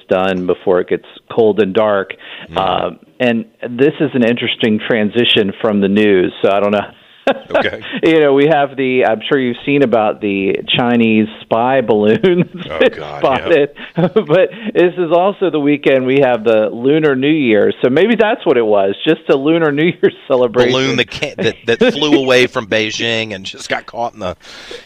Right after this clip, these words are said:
Speaker 2: in the, uh, jet
Speaker 1: Yeah.
Speaker 2: stream or something.
Speaker 1: That's all it was. Don't, don't look into it too deeply, right? Uh, but we have the, uh, this is a family event over at V M F A, the, uh, Chine-, China Fest. They're gonna celebrate, um,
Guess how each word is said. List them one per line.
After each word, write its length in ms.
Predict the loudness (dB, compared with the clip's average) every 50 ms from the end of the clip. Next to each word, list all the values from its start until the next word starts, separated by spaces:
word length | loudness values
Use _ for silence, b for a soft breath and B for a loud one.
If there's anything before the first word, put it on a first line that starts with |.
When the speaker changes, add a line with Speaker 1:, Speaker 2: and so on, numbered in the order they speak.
| B B
Speaker 2:
in 180 | -14 -12 -12 -10
the, 160 | -10 -8 -6
uh, 60 | -6
jet 80 | -2 0
Speaker 1:
Yeah. 220 | 0 0 0 0
Speaker 2:
stream 420 | -2 -2 -4 -6 -8 -12 -12 -12 -12
or 60 | -12
something. 340 | -12 -12 -14 -14 -16 -20 -20 _ _ _ _
Speaker 1:
That's 300 | -4 -2 -2 -2 -2 -2
all 180 | 0 0 2 2
it 80 | 0 0
was. 380 | -2 -2 0 0 0 -2 -2 -6 -12 -20 -6
Don't, 380 | -2 0 0 2 0 -2 -2 -2
don't 240 | 0 0 0 0 -2
look 220 | -2 -2 0 -2
into 320 | -2 -2 -2 -2 0 0
it 160 | 0 0 -2 -2
too 140 | 0 0 0
deeply, 400 | 0 -2 -6 -8 -6 -4 -2 0
right? 320 | 2 2 2 0 -2 -4 -4
Uh, 320 | -4 -2 -2 0 0 -2 -4 -6 -12 -20 -20 -20 _
but 480 | -16 -4 0 0 0 0 0 -6 -8
we 160 | -4 -2 0 0
have 240 | 0 0 -2 -2 -2
the, 220 | -2 0 2 2
uh, 320 | 2 2 2 0 -2 -4 -8 _
this 160 | -8 -8 -8
is 80 | -2 -2
a 120 | -2 -2 -2 -2
family 340 | -2 -2 -2 -2 -2 -2 -2
event 360 | 0 0 0 0 0 -2 -2
over 320 | -2 -4 -4 -2 -2 -2
at 140 | -2 -2 -4
V 140 | -6 -6 -4
M 140 | -4 -2 -4
F 100 | -4 -4 -2 0
A, 220 | 0 0 0 0 B B B B B B -8
the, 320 | -4 -2 0 0 0 0
uh, 260 | 0 0 -2 -2 -4 -6 -6 -6 -6
Chine-, 480 | -4 -2 -2 0 0 0 -2 -2 -4 -6
China 300 | -6 -4 -4 -2 -2 -4
Fest. 500 | -2 -2 -4 -4 -4 -8 -12 _ -8 -4
They're 140 | -2 -2 -2
gonna 240 | 0 -2 -2 -2 -4 -2
celebrate, 580 | 0 0 2 0 0 0 0 0 0 -2 -4 -6 -10 _ -4
um, 420 | -2 -2 -2 -4 -6 -8 -10 -14